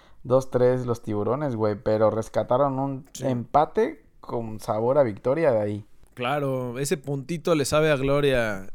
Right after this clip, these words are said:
Speaker 2: <laughs> Ya,
Speaker 1: Pues,
Speaker 2: ya con dos puntos en la tabla.
Speaker 1: no ayuda
Speaker 2: Al
Speaker 1: mucho,
Speaker 2: menos
Speaker 1: güey,
Speaker 2: arriba
Speaker 1: el
Speaker 2: de
Speaker 1: descenso,
Speaker 2: Querétaro.
Speaker 1: güey, pero, pero sí, ayuda, ayuda y Chivas no puede con Veracruz y no,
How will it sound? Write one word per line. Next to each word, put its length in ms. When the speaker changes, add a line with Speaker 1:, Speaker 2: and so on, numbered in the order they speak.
Speaker 2:
<laughs> 320
Ya, 220
Speaker 1:
Pues, 100
Speaker 2:
ya 200
con 200
dos 160
puntos 340
en 100
la 140
tabla. 360
Speaker 1:
no 160
ayuda 320
Speaker 2:
Al 80
Speaker 1:
mucho, 260
Speaker 2:
menos 180
Speaker 1:
güey, 140
Speaker 2:
arriba 160
Speaker 1:
el 60
Speaker 2:
de 20
Speaker 1:
descenso, 380
Speaker 2:
Querétaro. 120
Speaker 1:
güey, 180
pero, 640
pero 280
sí, 360
ayuda, 520
ayuda 460
y 300
Chivas 340
no 280
puede 680
con 460
Veracruz 720
y 440
no, 920